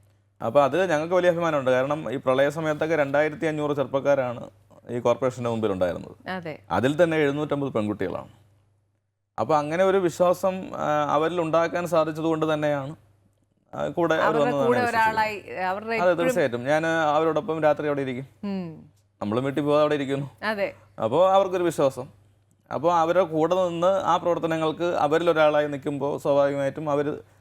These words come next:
Speaker 1: നമ്മളെ സഹായിക്കേണ്ട തലങ്ങളിൽ സഹായിക്കും. ഇപ്പോ
Speaker 2: ഉം.
Speaker 1: എൻ്റെ കൂടെ ഇലക്ഷൻ വർക്കിന് വന്നവരൊന്നും, ഏ,
Speaker 2: ഉം.
Speaker 1: പ-, പൂർണ്ണമായ ഇടതുപക്ഷക്കാരൊന്നും പറയാൻ വേണ്ടി കഴിയില്ല.
Speaker 2: അതെ, അതെ.
Speaker 1: മറ്റു പാർട്ടിയിലുള്ള ആൾക്കാരും എൻ്റെ കൂടെ ഉണ്ടായിരുന്നു.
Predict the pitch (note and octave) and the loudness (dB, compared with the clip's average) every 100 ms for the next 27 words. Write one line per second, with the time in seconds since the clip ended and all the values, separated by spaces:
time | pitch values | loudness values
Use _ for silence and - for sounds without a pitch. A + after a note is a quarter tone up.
0 | _ _ D3 D#3 E3 - - D#3+ D#3 D3+ | _ _ 0 2 0 -2 0 4 4 2
1 | D#3 D3 D3 D3 D3 C#3+ B2+ A#2 D#2 - | -4 0 0 2 -2 0 0 0 -4 -12
2 | _ _ A2+ C#3 C#3 C#3 D3+ D3+ C3+ A2 | _ _ -4 2 2 2 2 0 -2 0
3 | C#3 D#3+ D3+ D3 D3+ D3 D3 C#3+ C#3+ C#3+ | -2 0 -2 -2 -2 0 0 -2 -4 -8
4 | - _ _ _ - F#2+ F3+ D#3+ - B2 | -14 _ _ _ -8 -6 -6 -2 0 2
5 | G2+ - A2 B2 C3 D3+ D3+ C#3+ D3 C#3+ | 0 -10 -2 0 0 0 0 0 -2 -2
6 | C#3+ C#3+ C3+ C3 B2 A2+ G#2 F#2 F2+ F#3+ | 0 0 0 -2 -2 -2 -4 -6 -6 -6
7 | G#3+ F#3 D#3+ E3+ C#3+ A2+ A#2 B2+ C3+ C#3+ | -6 -6 -8 -8 -4 0 0 0 -4 0
8 | C3+ B2+ C3+ C#3 C3 A#2+ A2+ G2 E2+ | 0 2 0 2 -2 -2 0 -2 -4